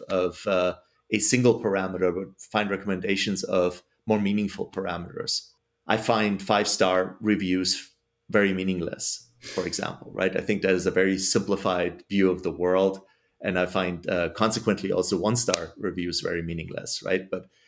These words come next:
if you could actually have a, a, a more, uh, natural understanding based on,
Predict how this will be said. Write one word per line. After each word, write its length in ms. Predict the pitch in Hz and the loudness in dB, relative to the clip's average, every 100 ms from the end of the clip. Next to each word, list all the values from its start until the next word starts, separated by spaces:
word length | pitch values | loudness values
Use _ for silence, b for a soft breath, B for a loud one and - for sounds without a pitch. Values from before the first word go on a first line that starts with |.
| _ | _
if 100 | - | -10
you 60 | 104 | 2
could 100 | 107 | 4
actually 320 | 107 - 98 | 4 2 0
have 280 | 95 98 95 | 4 2 4
a, 280 | 90 85 82 _ _ _ _ | 2 2 -2 _ _ _ _
a, 360 | 110 92 85 82 - | 0 2 2 0 -2
a 20 | |
more, 480 | 98 95 95 90 90 _ _ _ _ _ - | 2 4 6 4 -2 _ _ _ _ _ -4
uh, 200 | 87 92 | -2 0
natural 480 | 92 113 120 123 104 | 2 2 2 2 2
understanding 840 | 92 90 - 98 104 101 87 87 82 | 0 -2 2 2 2 0 -2 -4 0
based 320 | 101 101 - | 0 2 0
on, 400 | 95 90 87 | 0 0 -4